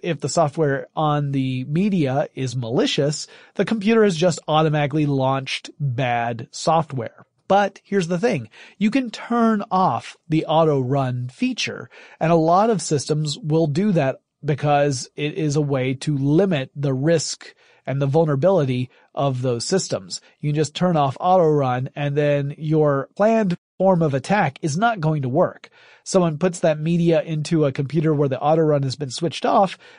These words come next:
they'll get prompted, uh, or they'll, they'll have the chance to run that stuff themselves, but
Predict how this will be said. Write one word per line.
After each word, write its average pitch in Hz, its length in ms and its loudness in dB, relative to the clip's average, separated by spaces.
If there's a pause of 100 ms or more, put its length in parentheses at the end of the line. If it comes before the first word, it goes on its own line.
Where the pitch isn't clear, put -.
(100)
they'll 196 140 4
get - 200 2
prompted, 147 760 -4 (440)
uh, 123 260 0
or 180 200 4
they'll, 170 200 4
they'll 156 300 2
have 160 220 2
the 143 80 -2
chance 202 500 -2
to 156 140 0
run 156 440 2
that 143 200 0
stuff - 400 -2
themselves, 147 560 0
but 135 240 -2